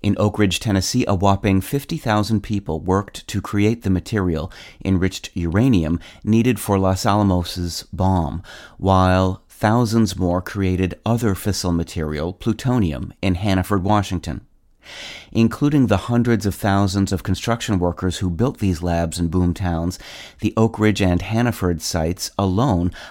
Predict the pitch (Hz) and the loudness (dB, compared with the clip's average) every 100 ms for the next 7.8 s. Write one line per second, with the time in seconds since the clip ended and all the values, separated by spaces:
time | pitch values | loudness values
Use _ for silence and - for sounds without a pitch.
0 | - 104 101 95 95 92 95 87 - 110 | -4 0 2 2 2 2 0 -2 -4 -6
1 | 113 - 98 101 101 131 98 90 92 - | -6 -4 0 2 2 2 2 4 2 0
2 | 120 104 85 - - - 87 85 87 - | 0 0 0 -4 -8 -4 -2 0 -2 -4
3 | 90 92 76 87 82 101 87 78 85 - | -6 -2 0 -2 -2 -2 -4 -4 -8 -6
4 | 82 71 - _ _ _ _ _ _ _ | -6 -6 -10 _ _ _ _ _ _ _
5 | _ _ _ _ - - - - - - | _ _ _ _ -20 -20 -20 -18 -14 0
6 | 117 113 - 107 113 110 110 - - - | 2 4 2 2 2 0 -4 -4 -8 -8
7 | - 104 - 101 98 95 92 | -2 -2 -2 0 2 2 -2